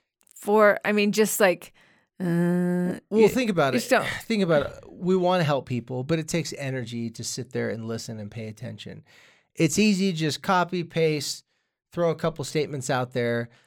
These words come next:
Speaker 2: And that's why it, it talked about, you know, it's thought terminating cliches. It's like, "Well, you know, the world needs ditch diggers too.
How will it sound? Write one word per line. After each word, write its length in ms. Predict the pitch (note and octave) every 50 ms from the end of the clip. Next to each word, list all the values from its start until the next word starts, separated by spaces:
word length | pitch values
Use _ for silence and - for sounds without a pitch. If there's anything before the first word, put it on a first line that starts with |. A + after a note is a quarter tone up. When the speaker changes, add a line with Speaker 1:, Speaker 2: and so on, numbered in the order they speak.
| _ _ _ _ _ _ -
Speaker 2:
And 560 | D3 C3+ C3 B2+ B2+ B2+ B2 B2+ C3 B2+ -
that's 280 | - C#3+ D#3+ D#3+ D#3 -
why 260 | D#3+ D#3 D3 C#3+ C#3+
it, 360 | C#3+ - - C#3 C3 - -
it 80 | C#3+ C3
talked 220 | - C#3+ C3 C3
about, 220 | - - C3+ C3 B2
you 60 | C3
know, 100 | B2+ A#2+
it's 160 | A2 - -
thought 280 | - D#3+ C#3 C3+ - -
terminating 580 | - - C#3+ C3+ C3 B2+ B2 A#2+ A#2+ A#2+ A2+ A2
cliches. 680 | - - A#2+ G#2 - - B2+ A2 E2 - - - - -
It's 160 | - B2+ -
like, 160 | D3 C#3 C3 D#3+
"Well, 320 | G#3+ C4 B3+ - - - _ _ - -
you 100 | - D3+
know, 160 | D#3+ E3+ E3+ D#3+
the 80 | D3
world 260 | C#3+ E3 F#3+ G#3 F3+
needs 240 | F#3 G3 F#3+ D#3 C#3
ditch 280 | C3+ D#3+ D#3+ D#3 - -
diggers 360 | C#3 D3 D3 C3+ C#3 C3 -
too. 220 | - B2 G#2 -